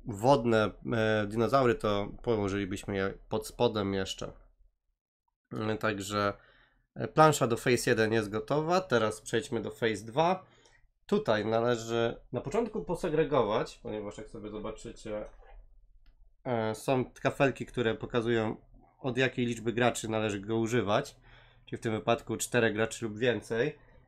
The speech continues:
więc wyrzucamy wszystkie kafelki, zostawiamy tylko te, które są bez, e, numerku i kładziemy wszystkie na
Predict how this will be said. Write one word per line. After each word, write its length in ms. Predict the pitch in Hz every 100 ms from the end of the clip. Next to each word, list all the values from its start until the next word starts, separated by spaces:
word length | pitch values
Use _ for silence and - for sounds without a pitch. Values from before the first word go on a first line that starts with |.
| _ -
więc 360 | 107 113 113
wyrzucamy 500 | 110 127 131 - 120
wszystkie 340 | 110 107 - 113
kafelki, 680 | 117 - 180 180 175 165 - - -
zostawiamy 480 | 117 113 123 120 113
tylko 280 | 113 110 117
te, 200 | - 127
które 560 | - - 117 110 107 110
są 400 | - 120 110 110 -
bez, 640 | 107 127 185 - - - - _ -
e, 180 | 160 143
numerku 720 | 156 160 160 143 - 147 139 -
i 240 | 143 131 120 -
kładziemy 500 | - 113 101 107 104
wszystkie 520 | 98 - 101 - 104 101
na 300 | 101 101